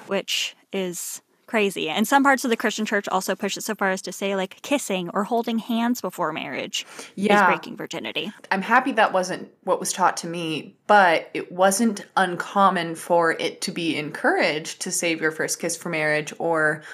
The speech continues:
Speaker 2: for
Speaker 1: Mm-hmm.
Speaker 2: kids who have, you know, publicly declared that they're saving their first kiss for marriage. I just remember, like, at my school, that was something that people were kind of congratulated for. Like, it was an accomplishment.
Speaker 1: That's so weird.
Speaker 2: Yeah, really weird. So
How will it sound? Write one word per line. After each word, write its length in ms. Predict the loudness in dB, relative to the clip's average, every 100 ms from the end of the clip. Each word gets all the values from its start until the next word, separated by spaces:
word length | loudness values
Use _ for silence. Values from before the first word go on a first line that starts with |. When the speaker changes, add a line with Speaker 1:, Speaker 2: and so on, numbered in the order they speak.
| -18 -20 _
Speaker 2:
for 240 | 0 2
Speaker 1:
Mm-hmm. 100 | 4
Speaker 2:
kids 360 | 2 2 0 -2 -8 -8
who 320 | -6 -2 -4
have, 520 | 0 0 0 -4 -14 _ -12
you 100 | -4
know, 140 | -2
publicly 500 | 0 0 -2 -2 -2
declared 500 | -2 -4 -4 0 0
that 120 | 0 -2
they're 120 | -2
saving 340 | 0 0 0
their 100 | -4
first 280 | -4 -4 -6
kiss 160 | -8 -6
for 100 | -4
marriage. 480 | 0 0 0 -2 -10 -16 -20 -20 _
I 60 | -6
just 180 | -4 -4
remember, 180 | 0
like, 160 | 0 0
at 80 | 2
my 160 | 2
school, 240 | 2 0 2
that 180 | 2 0
was 280 | -2 -2 -6 _
something 440 | -4 0 0 0 -2
that 180 | -2 -2
people 300 | -6 -2 2
were 400 | 2 2 0 -2
kind 180 | -2 -4
of 100 | -4
congratulated 800 | -6 2 2 2 0 0 2 0
for. 320 | 0 2 4
Like, 180 | 2 0
it 80 | -4
was 140 | -2
an 60 | -2
accomplishment. 1040 | -4 2 2 2 -4 -4 -4 -4 -4 -8 -10 _ -10
Speaker 1:
That's 160 | -8 -6
so 200 | -4 -4
weird. 520 | -4 -4 0 0 0 -6
Speaker 2:
Yeah, 640 | -2 2 4 6 6 4 -2 -2
really 220 | 2 4
weird. 580 | 6 6 8 6 4 -2
So 640 | 2 6 8 8 6 2